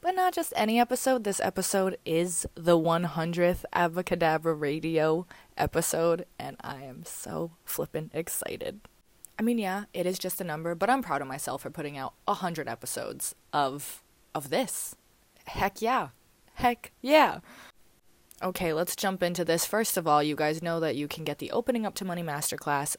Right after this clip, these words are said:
the Blueprint, Manifest Within Thirty Days, Align With Your Desires Within Thirty Days process. You can get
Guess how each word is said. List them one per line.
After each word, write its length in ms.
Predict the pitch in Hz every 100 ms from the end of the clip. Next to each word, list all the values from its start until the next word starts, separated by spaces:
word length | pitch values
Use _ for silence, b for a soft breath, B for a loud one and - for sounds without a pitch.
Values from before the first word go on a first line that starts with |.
| -
the 140 | 226
Blueprint, 500 | 214 196 180 190 180 -
Manifest 560 | 165 160 156 165 156 -
Within 360 | 160 156 151
Thirty 320 | 151 156 151 156
Days, 340 | 180 175 170
Align 260 | 156 147 147
With 80 |
Your 100 | 143
Desires 380 | 135 143 131 139
Within 240 | 143 143 123
Thirty 220 | 131 139
Days 160 | 113
process. 640 | - 214 214 190 175 - - B B B B B
You 100 | 170
can 260 | - 165 160
get 380 | 151 143 -